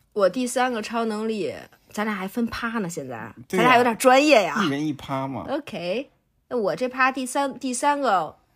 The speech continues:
Speaker 1: 我想要一个，呃，那个时间静止。
Speaker 2: 嗯。
Speaker 1: 我想让他们都给我停下来。
Speaker 2: 那你这，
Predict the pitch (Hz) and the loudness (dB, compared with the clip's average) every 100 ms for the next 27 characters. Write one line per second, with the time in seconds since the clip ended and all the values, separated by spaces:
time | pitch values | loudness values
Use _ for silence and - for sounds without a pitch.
0 | _ 190 240 220 160 220 214 185 185 196 | _ -4 -2 -2 0 4 4 2 -4 -4
1 | 196 175 151 120 95 107 110 60 - - | -2 0 -2 -4 -8 -10 -12 -14 -16 -14
2 | 165 160 135 - 139 107 78 53 50 50 | -10 -8 -10 -10 -10 -10 -12 -16 -18 -20
3 | - _ _ - - 240 254 262 262 233 | -20 _ _ -6 -2 2 2 2 0 -4
4 | 175 - - _ _ _ _ - 123 156 | -6 -12 -20 _ _ _ _ -12 -10 -12
5 | _ 220 262 214 185 220 208 - - 233 | _ 2 4 2 4 2 0 -4 0 2
6 | 220 226 202 202 156 - 127 190 175 - | 2 0 2 0 0 -6 -6 -2 -2 -4
7 | - _ _ _ - - - 247 208 117 | -18 _ _ _ -20 -20 -14 -8 -8 -8
8 | 240 | -10